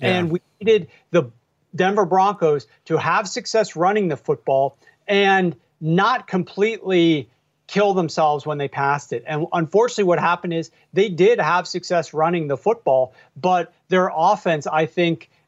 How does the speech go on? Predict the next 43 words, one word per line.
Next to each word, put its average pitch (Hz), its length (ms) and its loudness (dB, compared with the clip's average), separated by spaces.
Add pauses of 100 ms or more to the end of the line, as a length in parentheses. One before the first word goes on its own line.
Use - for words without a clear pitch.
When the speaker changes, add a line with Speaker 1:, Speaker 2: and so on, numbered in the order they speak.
(140)
Speaker 2:
uh, 175 80 -2
for, 175 160 -4
through 180 300 0
the 160 80 0
first - 320 -2
three 180 100 2
quarters, 185 300 0
averaged 147 320 0
one 165 260 0
point 185 260 0
eight 170 140 0
yards 156 320 0
per 156 160 -6
pass 151 340 -2
attempt. 135 380 -8 (320)
And 185 260 0
in 180 160 -2
hindsight, 185 720 -2
like, 160 220 -4
the 151 80 0
worst 175 420 0
element 170 460 0
of 139 100 -6
this 139 260 -2
was 143 380 0 (840)
when 151 180 0
you're 185 160 2
looking 185 340 2
at 151 300 0 (600)
what 190 260 0
the 180 80 0
weapons 180 540 -2
are 147 400 2 (220)
that 165 280 -2
the 156 80 -8
Denver 175 340 0
Broncos 165 460 -2
have 160 400 0 (280)
to 185 120 0
throw 180 280 0
the 180 120 0
football 143 380 -4
to. 131 320 -4